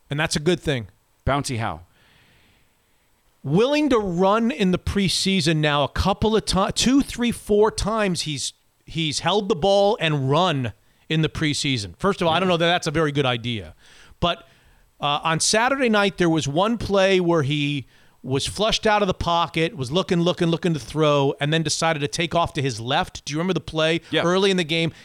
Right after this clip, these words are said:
Speaker 1: gained about ten or twelve yards. I, he looks like he's gotten a, a, like, a half a step back. Like, the last couple of years, I've made comments on Twitter, and I used to do a radio show. I don't know if you know that. I just do a radio show.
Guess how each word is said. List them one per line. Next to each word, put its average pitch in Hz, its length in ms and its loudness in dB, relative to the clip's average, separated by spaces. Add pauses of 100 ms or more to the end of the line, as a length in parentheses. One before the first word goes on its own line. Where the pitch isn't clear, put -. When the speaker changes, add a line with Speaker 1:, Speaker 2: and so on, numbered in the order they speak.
Speaker 1:
gained 185 180 0
about 160 240 -2
ten 185 140 0
or 190 80 0
twelve 175 320 0
yards. 151 400 0 (680)
I, 226 280 0
he 320 400 -2
looks 240 480 -2 (540)
like 180 340 -2
he's 180 240 -6
gotten 185 320 -2
a, 147 160 -4 (100)
a, 175 140 -6
like, 156 160 -4
a 147 80 -2
half - 360 -4
a 185 40 -2
step - 440 -2
back. 143 220 -4
Like, 147 200 -2 (300)
the 160 100 -4
last 226 420 0
couple 226 360 0
of 180 120 2
years, 175 440 0
I've 156 180 -2
made 160 440 0 (240)
comments 190 540 0
on 127 140 -4
Twitter, 208 540 2
and 143 200 -2 (320)
I 147 80 -2
used 175 140 -2
to 170 60 -2
do 151 120 2
a 147 40 4
radio 180 360 2
show. 180 560 2 (100)
I - 60 -10
don't 131 60 -4
know 135 40 -4
if - 80 -8
you 139 60 -6
know 139 100 -2
that. 147 120 -2
I 123 40 -10
just 117 240 -14
do 135 60 -4
a 120 40 -6
radio 147 280 -2
show. 143 500 -4